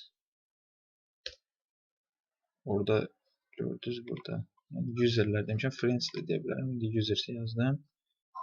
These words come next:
New Firebase deyib bura, burada fikir verəsiniz, qeydiyyatdan keçəndə bizə link verir U R L-ə. Məndə verdiyi linki kopyalayıb indi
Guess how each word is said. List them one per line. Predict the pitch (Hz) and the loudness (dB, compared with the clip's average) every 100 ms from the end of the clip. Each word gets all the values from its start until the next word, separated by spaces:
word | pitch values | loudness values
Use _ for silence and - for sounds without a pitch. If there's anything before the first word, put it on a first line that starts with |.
| - _ _ - | -12 _ _ -2
New | 120 120 123 127 139 151 - _ _ _ _ | 2 2 2 2 2 0 -6 _ _ _ _
Firebase | - 117 113 110 123 110 104 95 - - - _ _ _ _ _ _ _ _ _ _ _ | 0 4 6 6 4 4 4 4 0 -4 -8 _ _ _ _ _ _ _ _ _ _ _
deyib | - 117 127 131 - | 6 8 8 4 4
bura, | 139 127 123 139 - _ _ - _ - - _ _ _ _ - - _ - | 6 8 6 2 -4 _ _ -20 _ -20 -20 _ _ _ _ -20 -20 _ -8
burada | 127 117 127 123 | -2 2 2 0
fikir | - 127 | 0 4
verəsiniz, | 120 120 120 - 151 135 - | 6 6 4 2 0 0 6
qeydiyyatdan | 120 120 120 - 135 131 | 6 6 4 2 0 2
keçəndə | 110 117 117 135 135 | 0 2 4 4 2
bizə | 117 127 127 143 | 2 2 2 2
link | 120 117 - | 4 4 2
verir | - 104 117 127 | 2 4 6 6
U | 113 104 | 4 4
R | 101 | 4
L-ə. | 101 110 - _ _ _ _ - - | 2 0 -4 _ _ _ _ -6 2
Məndə | 117 123 127 | 4 6 6
verdiyi | 120 117 117 117 | 6 6 2 4
linki | 113 104 - - | 4 2 -2 -2
kopyalayıb | 107 - 110 110 113 | -2 2 2 4 2
indi | 120 113 | 2 2